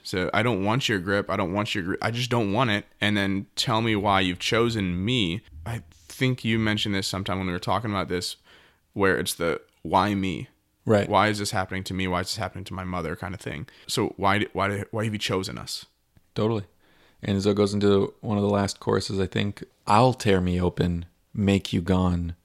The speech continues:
Speaker 2: No more can you hurt anyone. And the fear still shakes me, so hold me until it sleeps." And I think this is a huge turning point for the person having the conversation. The first time it says, he's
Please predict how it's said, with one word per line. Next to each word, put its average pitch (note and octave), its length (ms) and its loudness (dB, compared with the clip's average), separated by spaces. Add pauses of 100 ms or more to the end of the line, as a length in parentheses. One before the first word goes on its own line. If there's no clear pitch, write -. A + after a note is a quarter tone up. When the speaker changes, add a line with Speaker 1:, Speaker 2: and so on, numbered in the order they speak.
(440)
Speaker 2:
No G2+ 260 4
more G2+ 260 6
can G2 180 0
you F#2+ 120 2
hurt G2 260 4
anyone. E2 560 2 (400)
And G2 140 0
the F2+ 40 4
fear A2 280 2
still G2+ 240 0
shakes - 420 0
me, F2+ 280 2 (200)
so G#2+ 220 0
hold F#2+ 240 4
me F#2 100 0
until G2+ 300 -2
it - 80 -6
sleeps." - 600 -6 (380)
And G#2+ 100 4
I G#2+ 40 6
think A2+ 160 4
this A2+ 180 4
is F#2+ 280 -2 (960)
a G2+ 80 0
huge A#2+ 280 2
turning G#2+ 320 2
point - 320 -4 (180)
for - 440 0 (120)
the - 80 -10
person G2+ 260 0
having G2 140 2
the - 60 -2
conversation. G2+ 500 -2
The G2 60 -6
first A2+ 260 4
time G#2+ 160 4
it G#2 80 0
says, F#2+ 400 2 (400)
he's G2 220 0